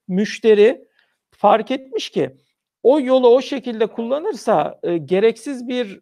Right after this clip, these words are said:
e, zaman kaybı, efor kaybı oluyor. Orada aslında müşteri deneyimine göre,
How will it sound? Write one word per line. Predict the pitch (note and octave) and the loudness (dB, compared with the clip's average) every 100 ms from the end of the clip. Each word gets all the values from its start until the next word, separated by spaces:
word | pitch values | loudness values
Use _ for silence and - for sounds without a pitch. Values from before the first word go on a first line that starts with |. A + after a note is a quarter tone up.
| _ | _
e, | E3+ E3+ | -12 -10
zaman | D3+ E3+ G3 C4 B3+ | -2 0 2 0 2
kaybı, | A#3+ G#3+ F#3 G#3+ | 2 2 2 0
efor | G3+ F#3+ A#3 A#3 | 0 2 2 4
kaybı | A3 G3 E3+ | 2 2 2
oluyor. | D#3+ C#3+ C#3+ B3 G4 _ _ _ _ G#3+ | 0 0 -2 -4 -6 _ _ _ _ 2
Orada | C#4+ G#4+ B3 | 4 4 2
aslında | A#3+ B3+ - A#3+ G#3+ | 2 2 -4 -6 -4
müşteri | G3 F#3+ - A#3 C4 | -4 -6 -6 -6 -2
deneyimine | A#3 A3+ A3+ A3+ A3+ B3 | -4 -4 -4 -4 0 0
göre, | A3 F#3+ E3+ F#3+ | 2 4 4 2